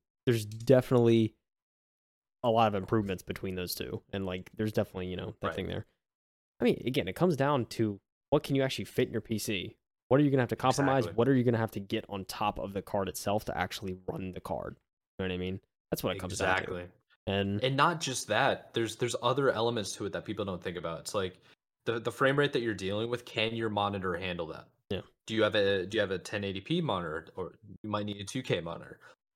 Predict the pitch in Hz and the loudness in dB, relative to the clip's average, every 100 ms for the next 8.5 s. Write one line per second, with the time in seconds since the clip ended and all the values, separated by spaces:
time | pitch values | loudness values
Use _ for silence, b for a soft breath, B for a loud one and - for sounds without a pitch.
0 | - 98 90 101 101 92 92 92 95 - | -8 -4 2 2 2 -2 -2 -4 -4 -2
1 | 110 - 90 78 - 104 90 107 - 98 | -2 -2 -6 -6 -6 -4 -2 -6 -4 -6
2 | - 117 110 104 98 101 104 104 - 110 | -4 -2 -2 -2 -2 -2 -2 -4 -2 0
3 | 110 92 104 101 92 110 98 - 98 90 | 2 0 -2 -4 -2 -2 -2 -2 -4 -4
4 | _ _ - 104 95 98 - 123 123 95 | _ _ -2 -2 -2 -4 0 0 0 -4
5 | 90 98 95 98 110 95 104 104 101 95 | -2 -4 -4 -8 -6 -4 -2 -2 -4 -6
6 | 87 - b - 104 - - 98 101 95 | -8 -14 b -12 -6 -6 -2 0 2 2
7 | 90 90 - 101 107 95 - _ _ _ | -2 -4 -6 -2 -2 -2 -8 _ _ _
8 | _ _ _ 110 | _ _ _ -6